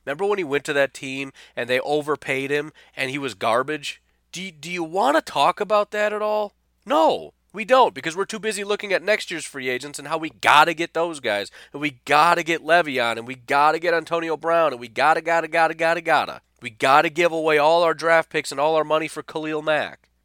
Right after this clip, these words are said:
because that's gonna change everything. No, it's not. You've gotta consistently build a team. You've gotta build a culture. You gotta have accountability. You gotta have coaches that are gonna show up.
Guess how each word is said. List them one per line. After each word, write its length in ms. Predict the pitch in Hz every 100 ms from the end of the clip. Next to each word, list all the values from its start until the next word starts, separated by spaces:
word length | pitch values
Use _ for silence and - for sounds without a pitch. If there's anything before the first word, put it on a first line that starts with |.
| _
because 260 | - 120 117
that's 220 | 135 151
gonna 180 | 165 147
change 640 | - - 156 160 170 147 -
everything. 460 | 147 156 139 104 90
No, 220 | 131 190
it's 160 | 175 139
not. 480 | 143 143 85 - _ _ _ _
You've 160 | 127 120
gotta 220 | 160 160
consistently 720 | 143 127 - 185 - 170 165
build 340 | 127 143 151
a 60 | 170
team. 480 | - 156 139 135 147 _ _ _ _ _
You've 160 | 110
gotta 240 | 107 127 143
build 380 | 131 156 175 180
a 20 |
culture. 680 | - - 185 - 135 120 139 _ _ _
You 100 | 123
gotta 260 | 123 143 151
have 200 | 160 165
accountability. 720 | - 175 175 147 185 170 160
You 100 | 135
gotta 220 | 127 139
have 160 | 156 151
coaches 380 | - 175 - 160
that 100 | 165
are 60 |
gonna 180 | 160 160
show 400 | - 185 185 175
up. 320 | 170 120 -